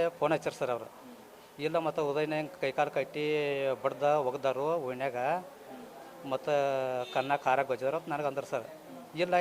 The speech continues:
ಯಾತ್ರ ಸಂಬಂಧ ಏನು ಮಾಡಿದನು ಮತ್ತು ಹಿಂಗ್ಯಾಂಗೆ ಏಕದಮ ಹಿಂಗ್ಯಾಂಗೆ ಬಿಡ್ತಾರೋ ಅಂತ ಕೇಳಿನ್ರಿ ಸರ್. ಮತ್ತು ಕೇಳಿದ ನಂತರ ಇಲ್ಲ ಎಲ್ಲರಿಗೂ ಒಂದಾಗಿದಾರಪ್ಪ ಓಣ್ಯಾನವ್ರ, ನಾವು ಅಷ್ಟೇ ಆಗಿದೆವು, ನಮ್ಗೆ ಯಾರು ಇದು ಮಾಡಿಲ್ಲ, ನಾವು ಬಾಗಲಕ್ಕೆ ಇಲ್ಲಪ್ಪಂದು ಹೊರಗಡೆ ಬಂದೆವು ಅಂತಂದ್ರು ಸರ್. ಆದ ನಂತರ ನಾ ಏನು ಮಾಡ್ರಿ, ಇಲ್ರಿ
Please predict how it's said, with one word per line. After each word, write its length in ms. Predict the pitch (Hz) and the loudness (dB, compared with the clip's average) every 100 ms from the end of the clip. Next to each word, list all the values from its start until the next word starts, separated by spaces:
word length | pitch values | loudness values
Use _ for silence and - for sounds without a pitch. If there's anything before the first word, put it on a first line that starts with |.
| 160 | 6
ಯಾತ್ರ 200 | 156 175 175 | 4 2 0
ಸಂಬಂಧ 240 | 160 160 160 151 | 0 2 4 4
ಏನು 80 | 151 143 | 0 0
ಮಾಡಿದನು 360 | 143 139 143 156 | 0 0 -2 0
ಮತ್ತು 120 | 143 135 | -2 -2
ಹಿಂಗ್ಯಾಂಗೆ 320 | 131 143 143 131 | 0 0 0 -2
ಏಕದಮ 260 | 139 143 135 | 0 0 0
ಹಿಂಗ್ಯಾಂಗೆ 260 | 127 135 127 | 0 -2 -2
ಬಿಡ್ತಾರೋ 260 | 131 139 165 | 0 0 0
ಅಂತ 100 | - | -2
ಕೇಳಿನ್ರಿ 280 | 160 147 139 - | -4 -4 -4 -4
ಸರ್. 160 | 113 113 - - - 285 - - - - - - 156 | -4 -4 -12 -14 -14 -12 -10 -12 -12 -14 -14 -6 -2
ಮತ್ತು 260 | 151 - 156 151 147 143 139 135 - | -2 2 2 4 2 2 0 -2 4
ಕೇಳಿದ 200 | 175 190 | 4 6
ನಂತರ 200 | 175 175 175 170 | 2 6 6 6
ಇಲ್ಲ 100 | 165 165 | 4 4
ಎಲ್ಲರಿಗೂ 240 | 147 165 160 147 | 6 6 6 4
ಒಂದಾಗಿದಾರಪ್ಪ 480 | 143 156 147 143 143 135 | 4 2 2 2 2 2
ಓಣ್ಯಾನವ್ರ, 400 | 135 139 131 143 156 | 0 2 4 4 4
ನಾವು 160 | 139 135 127 | 4 4 2
ಅಷ್ಟೇ 180 | - 156 | 0 -2
ಆಗಿದೆವು, 280 | 131 135 151 139 | 0 0 -2 -2
ನಮ್ಗೆ 220 | 127 127 | -4 0
ಯಾರು 160 | 123 135 | 2 2
ಇದು 100 | 131 127 | -2 -2
ಮಾಡಿಲ್ಲ, 260 | 123 123 139 160 156 | -2 0 2 2 0
ನಾವು 120 | 123 117 | -4 -4
ಬಾಗಲಕ್ಕೆ 300 | 117 127 - | -2 -4 -4
ಇಲ್ಲಪ್ಪಂದು 380 | 127 127 143 143 131 131 - - - - | -6 -4 -4 -4 -4 -6 -12 -20 -16 0
ಹೊರಗಡೆ 320 | 143 156 165 135 | 4 6 4 2
ಬಂದೆವು 280 | 123 120 143 | 0 -2 -2
ಅಂತಂದ್ರು 320 | 151 160 151 131 | -2 -4 -4 -6
ಸರ್. 120 | 110 - - - - - - - 160 | -6 -8 -16 -16 -18 -18 -20 0 2
ಆದ 80 | 180 | 4
ನಂತರ 200 | 180 185 175 | 4 2 4
ನಾ 60 | 165 | 2
ಏನು 80 | 156 | 2
ಮಾಡ್ರಿ, 280 | 147 147 160 170 170 | -2 -2 0 0 0
ಇಲ್ರಿ 260 | 185 175 | -2 0